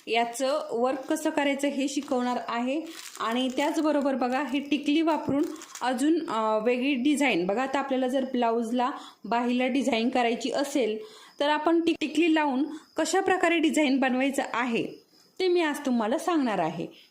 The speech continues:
ठीक आहे, तर, अ, खूपच आणि टिकलीची जी डिझाईन आहे ना ती खूप सुंदर दिसते. बघा, खूप वेगवेगळ्या प्रकारे आपण ही टिकली लावू शकतो. तर, अ, आज मी तुम्हाला इथे ह्या दोन, अ, बघा, आता हे मोती जसे आपण हे लावलेले आहेत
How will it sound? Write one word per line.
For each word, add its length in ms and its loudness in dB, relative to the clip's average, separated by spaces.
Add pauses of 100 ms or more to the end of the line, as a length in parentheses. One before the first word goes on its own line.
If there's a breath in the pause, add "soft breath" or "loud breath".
ठीक 180 -2
आहे, 100 0 (440 loud breath)
तर, 180 2 (640)
अ, 140 -4 (100)
खूपच 460 0 (100)
आणि 560 0
टिकलीची 400 2
जी 120 2
डिझाईन 440 2
आहे 160 2
ना 100 0
ती 240 -2
खूप 280 0
सुंदर 320 2
दिसते. 320 -6
बघा, 240 0 (140)
खूप 280 0
वेगवेगळ्या 400 2
प्रकारे 320 0
आपण 240 0
ही 120 0
टिकली 360 0
लावू 200 2
शकतो. 580 -2 (460 loud breath)
तर, 120 0
अ, 140 2
आज 260 0
मी 60 4
तुम्हाला 300 4
इथे 220 2
ह्या 220 2
दोन, 360 2
अ, 460 0
बघा, 300 -2
आता 160 -2
हे 140 2
मोती 440 0
जसे 300 -2
आपण 340 0
हे 320 0
लावलेले 380 2
आहेत 200 0